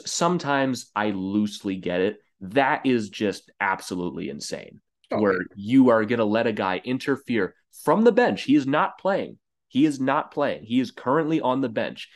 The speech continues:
Speaker 1: And when the guy who is having his stick held tries to get it back, you're gonna call him for roughing.
Speaker 2: <laughs> It
Speaker 1: They
Speaker 2: made zero sense. It,
Speaker 1: Like,
Speaker 2: it was
Speaker 1: that
Speaker 2: a bad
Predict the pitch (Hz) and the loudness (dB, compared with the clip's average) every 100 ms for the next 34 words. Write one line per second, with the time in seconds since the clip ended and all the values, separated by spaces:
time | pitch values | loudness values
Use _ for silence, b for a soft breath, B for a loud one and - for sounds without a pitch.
0 | b b b 120 113 131 143 135 143 151 | b b b 0 2 2 4 2 2 0
1 | 135 135 131 - - 151 180 185 151 156 | 0 2 0 -2 -4 -2 0 -2 -4 -6
2 | - - 170 - 170 123 95 107 _ _ | -6 -4 -4 -4 0 2 0 -4 _ _
3 | - 123 139 143 135 135 127 110 123 - | -4 0 0 0 -2 0 0 -2 -4 -6
4 | - 107 123 - - 127 123 120 107 - | -6 -2 -2 -2 -2 -2 -2 -4 -6 -10
5 | _ - 110 95 90 95 92 - 82 - | _ -4 -2 -2 -4 -4 -4 -8 -12 -14
6 | - _ _ - 151 160 - - B B | -20 _ _ -8 -6 -6 -8 -20 B B
7 | 135 139 185 160 147 113 - - - - | -2 0 2 2 0 -2 -8 -14 -20 -16
8 | - 139 151 160 - 135 113 | -2 2 4 4 2 -2 -6